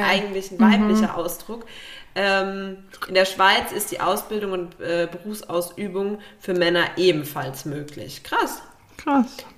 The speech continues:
Speaker 1: Wie viele männliche Hebammen gibt es? Wahrscheinlich halt echt nicht viele. Jeder sechste männliche, also es, jeder, jede Hebamme jede sechste Hebamme ist männlich, so rum. <laughs>
Speaker 2: Das ist dann aber schon recht viel.
Speaker 1: Dachte ich mir jetzt auch grad.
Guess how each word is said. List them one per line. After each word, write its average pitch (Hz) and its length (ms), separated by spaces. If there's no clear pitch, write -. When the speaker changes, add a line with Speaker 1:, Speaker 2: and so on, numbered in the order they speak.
Speaker 1:
Wie 220 140
viele 196 480
männliche 190 400
Hebammen 165 500
gibt 165 240
es? 135 180
Wahrscheinlich 160 320
halt 165 240
echt 170 220
nicht 170 300
viele. 180 480
Jeder 170 260
sechste 190 560
männliche, 165 680
also 147 180
es, - 400
jeder, 165 420
jede 170 220
Hebamme 180 640
jede 180 200
sechste 190 480
Hebamme 185 380
ist 151 120
männlich, 147 380
so 185 120
rum. 180 260
<laughs> 294 60
Speaker 2:
Das 226 180
ist - 180
dann 214 120
aber 208 180
schon 262 320
recht 202 300
viel. 196 360
Speaker 1:
Dachte 156 260
ich - 100
mir 139 80
jetzt 143 120
auch - 300
grad. 160 380